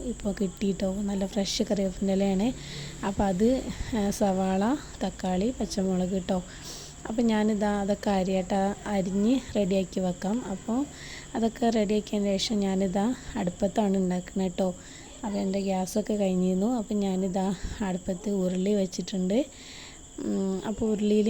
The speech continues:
ഞാൻ എണ്ണ ഒഴിച്ചതിന് ശേഷം ഉലുവ ഇട്ടിരുന്നു ട്ടോ. അപ്പോൾ ഉലുവ ഒന്ന്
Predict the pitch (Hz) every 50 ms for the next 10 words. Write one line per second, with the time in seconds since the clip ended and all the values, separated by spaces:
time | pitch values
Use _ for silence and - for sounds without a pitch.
0 | 226 220 208 202 202 202 214 220 220 208 196 196 196 202 208 196 190 - - 202
1 | 196 190 190 190 190 - - 214 247 262 262 - 240 202 190 190 190 190 208 214
2 | 190 - - 180 180 185 185 180 180 208 190 180 180 - - - - - - -
3 | - - - 208 - - 208 202 196 190 190 196 196 208 214 208 196 196 202